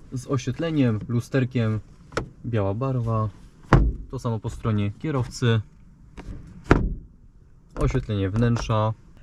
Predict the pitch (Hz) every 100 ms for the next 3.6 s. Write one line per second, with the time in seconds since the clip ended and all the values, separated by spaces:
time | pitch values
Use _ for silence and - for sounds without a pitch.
0 | - 139 165 165 156 147 147 143 131 135
1 | - 127 - 147 170 170 - - 113 107
2 | 127 - - - - - - 139 135 127
3 | 135 131 - 135 135 127